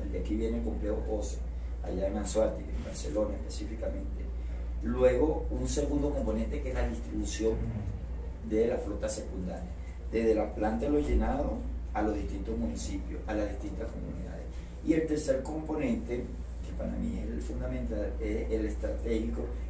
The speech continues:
de la distribución por comunidad, por familia. Y allí estamos nosotros colocando un acento para el manejo eficiente. Entonces, esos tres componentes que implican no solo el funcionamiento de las plantas,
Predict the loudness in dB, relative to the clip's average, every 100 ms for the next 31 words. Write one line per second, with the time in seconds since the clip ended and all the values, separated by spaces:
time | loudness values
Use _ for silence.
0 | -2 2 2 2 -2 -4 -2 -2 0 0
1 | -2 -6 -2 0 0 0 -4 -4 -4 -4
2 | -4 -4 -4 -4 -2 -2 0 -2 -2 -2
3 | 0 0 -2 -2 -2 4 6 6 4 2
4 | 2 2 0 0 -2 -2 -2 -2 -2 -2
5 | -2 -2 0 0 0 -2 -2 -4 -4 -4
6 | -2 -2 0 -2 -4 -4 -4 -2 -4 -4
7 | -4 -4 -4 -4 -2 -2 0 -2 -4 -4
8 | -4 -2 0 0 0 0 0 2 2 2
9 | 2 0 -2 -4 -4 -2 -2 -2 2 2
10 | 0 -2 -4 -4 -4 -2 -2 -2 -4 -4
11 | -4 -4 -2 0 0 -2 -2 -2 -2